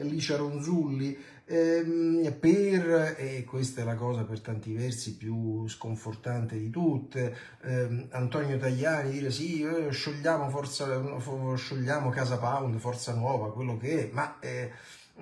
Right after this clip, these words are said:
ehm, la, la, la connotazione liberale di cui si va in cerca è questa, quella di,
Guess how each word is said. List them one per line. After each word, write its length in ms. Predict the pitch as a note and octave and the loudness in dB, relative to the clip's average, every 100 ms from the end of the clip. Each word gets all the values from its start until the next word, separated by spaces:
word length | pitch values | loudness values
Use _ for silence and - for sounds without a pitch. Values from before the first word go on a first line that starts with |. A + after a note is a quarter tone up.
| - - | -16 -14
ehm, 920 | - C2+ C#3 C#3+ C#3 C#3 C#3 C#3 C#3+ | -12 -10 -12 -14 -14 -12 -14 -12 -4
la, 300 | D3 C#3+ C#3+ | 0 2 2
la, 600 | C#3+ D3+ D3 C#3 C#3+ - C#3+ D3 | 2 0 2 0 -2 -6 -4 0
la 140 | C#3+ | 0
connotazione 760 | D#3 D#3 D#3+ E3 E3 G3 G3 F3 | 0 2 2 0 -2 2 2 2
liberale 520 | E3 D#3 F3 F#3 D#3+ | 2 2 4 4 2
di 100 | D3 | -2
cui 180 | E3+ D#3+ | -4 -4
si 120 | D#3 | -2
va 100 | D3+ | 0
in 160 | D3+ | 0
cerca 460 | D3 G3+ F#3+ F3 D#3 | -2 0 0 -2 -4
è 100 | D3 | -4
questa, 720 | - F#3+ C#3+ - D3+ D#3 D3+ | 0 2 2 0 2 2 2
quella 400 | C#3+ D3+ D3 C#3 | 0 -2 -2 -2
di, 320 | C#3 C3+ C3 | -4 -4 -4